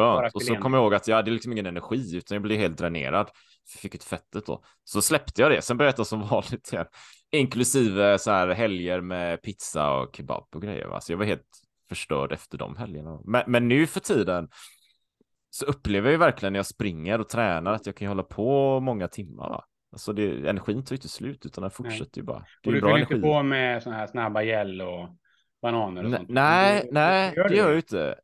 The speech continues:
Speaker 2: Mm.
Speaker 1: Eh, jag, jag kan emellanåt ta någon banan eller lite russin eller sen trailmix och så. Eh, när jag körde Ironman här nu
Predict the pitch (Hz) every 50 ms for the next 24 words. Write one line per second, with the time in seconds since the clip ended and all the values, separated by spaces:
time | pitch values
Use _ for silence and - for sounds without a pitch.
0 | _ _ _ _ - 131 156 165 165 160 160 - - _ _ - 147 156 156 151
1 | 139 170 165 - - 175 185 190 190 196 196 196 190 156 143 135 135 131 131 -
2 | 143 131 127 98 127 131 117 107 120 143 151 147 147 143 131 123 117 113 110 110
3 | 107 104 104 101 101 101 110 - - 131 143 135 - - - - 104 107 110 110
4 | 113 113 110 110 110 107 104 101 98 98 98 95 - _ _ _ _ _ _ _
5 | _ _ _ _ _ - - 120 104 - - 139 127 120 107 95 87 87 101 139
6 | 139 - - - - 139 127 117 80 62 - - _ _ _ _ _ _ _ _
7 | 90 90 90 90 90 90 90 90 98 113 117 - 139 127 120 120 117 107 98 92
8 | 101 117 131 143 156 139 107 95 90 82 78 69